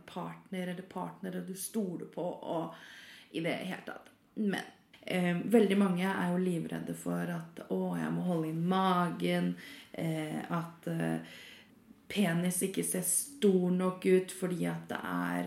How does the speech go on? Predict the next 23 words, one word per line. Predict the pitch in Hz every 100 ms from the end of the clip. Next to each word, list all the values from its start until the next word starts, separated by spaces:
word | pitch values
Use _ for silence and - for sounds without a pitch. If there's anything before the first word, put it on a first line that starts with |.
| - 92 - 170
hud, | 185 175 165 180
altså | - 165 165 165
kropp | - 180 - -
rundt, | 185 175 196 196 196
altså, | - - -
ja, | - - -
ikke | -
sant? | 202 202 - -
Masse | 220 220 - 180
bekymringer, | 196 185 160 156 165 170 - - - - - -
eh, | 190 180 - 196
utseendemessig | 165 - 165 160 160 165 - 180 170
bekymring, | 175 160 160 -
som | - 233 233
gjør | 214 233 269 -
at | 208 208
nytelsesaspektet | 220 185 143 165 165 - 160 - 165 - 190 208 208 -
forsvinner. | - 196 - 175 160 139 143 151 - - - - - -
Spesielt | 196 - 190 180 190
i | 185
den, | 175 175 - - - - -
ehm, | 185 180 175 170 170 170 170
oppvarmingsfasen, | - 190 - 196 196 196 202 202 - 214 202 202 - 269 240